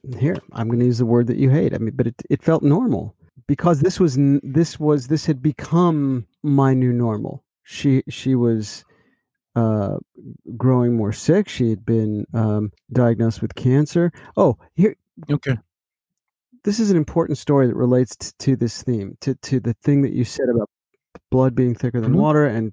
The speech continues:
Speaker 1: and not blood being thicker than water, the thing we were talking about before about no, I, I will no longer be,
Speaker 2: Mm-hmm.
Speaker 1: um, the most important person to anybody anymore. When my mom was dying of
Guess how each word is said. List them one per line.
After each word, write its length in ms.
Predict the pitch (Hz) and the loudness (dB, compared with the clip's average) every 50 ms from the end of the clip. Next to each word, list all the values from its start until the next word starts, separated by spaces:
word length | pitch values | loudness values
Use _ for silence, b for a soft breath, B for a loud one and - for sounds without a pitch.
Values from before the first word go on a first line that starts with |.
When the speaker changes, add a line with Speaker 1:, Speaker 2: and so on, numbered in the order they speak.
| - - | -10 -8
Speaker 1:
and 260 | - 120 113 110 104 - | -4 -2 -2 -2 -4 -4
not 360 | - 123 87 147 160 160 143 | -8 -6 -4 -2 -2 0 0
blood 180 | 147 131 117 | 0 0 0
being 160 | - 113 113 107 | 0 -2 -4 -2
thicker 220 | - 110 117 113 | -2 -2 -2 -2
than 100 | 107 107 | -2 -2
water, 220 | 107 107 104 107 | -2 -2 -2 -2
the 100 | 104 113 | -2 -4
thing 160 | 113 - 139 131 | -2 -2 0 2
we 120 | 127 123 | 2 2
were 100 | 113 113 | 2 0
talking 360 | - - 120 113 107 - 113 113 | 0 -2 -2 -2 -2 -2 -2 -2
about 180 | 107 104 - | -2 -4 -6
before 300 | 113 113 - - 110 107 | -8 -10 -6 -4 -2 -2
about 220 | 104 104 101 101 - B B B B B B B B B B - | 0 0 -2 -4 -4 B B B B B B B B B B -2
no, 340 | 139 139 143 151 156 160 - - - | 0 2 4 4 4 4 2 2 0
I, 120 | 147 151 - | 0 2 4
I 80 | - 165 | 2 4
will 140 | 151 151 151 | 4 4 4
no 260 | 143 143 151 160 165 | 4 4 4 6 6
longer 540 | 170 165 160 147 139 139 143 143 131 135 127 | 6 4 4 4 4 4 2 2 2 2 0
be, 500 | 110 101 123 123 123 123 120 120 117 110 - - | 0 0 0 2 2 2 2 0 -2 -4 -6 -6
Speaker 2:
Mm-hmm. 300 | 127 113 104 123 151 165 170 _ _ _ _ - - 120 | -6 -4 -2 -2 -2 -2 -4 _ _ _ _ -4 -2 0
Speaker 1:
um, 360 | 113 113 113 110 107 107 101 - | 0 2 0 0 -2 -2 -4 -2
the 140 | 123 127 | -2 0
most 400 | 123 120 120 123 127 123 - - | 2 2 4 4 4 2 2 0
important 460 | 131 113 - - 123 117 - 117 107 - | -2 -2 0 0 0 0 0 -2 -8 -4
person 360 | - 117 104 - - 110 101 | -2 -2 -2 -2 -2 -6 -6
to 140 | - - - _ - - | -6 -10 -10 _ -4 -2
anybody 560 | 131 127 123 117 110 120 117 110 110 110 - _ - | 0 0 0 0 0 0 0 0 -2 -4 -6 _ -12
anymore. 440 | 113 107 107 113 113 - 71 - 120 _ _ _ _ _ _ - | -10 -10 -8 -8 -10 -12 -12 -14 -16 _ _ _ _ _ _ -8
When 340 | 131 131 127 131 139 139 135 | -4 -2 0 2 2 2 2
my 160 | 131 131 127 | 2 0 0
mom 580 | 127 127 123 123 127 131 135 135 139 139 139 139 | 0 0 0 2 2 2 4 4 4 4 2 2
was 220 | 127 123 107 101 | 2 0 -2 -2
dying 720 | 104 - - - 120 113 117 120 120 120 117 117 117 113 - - | -8 -12 -4 -2 0 2 2 2 2 2 0 0 -2 -4 -4 -2
of 320 | 110 110 107 98 98 - | -2 -2 -2 -2 -4 -10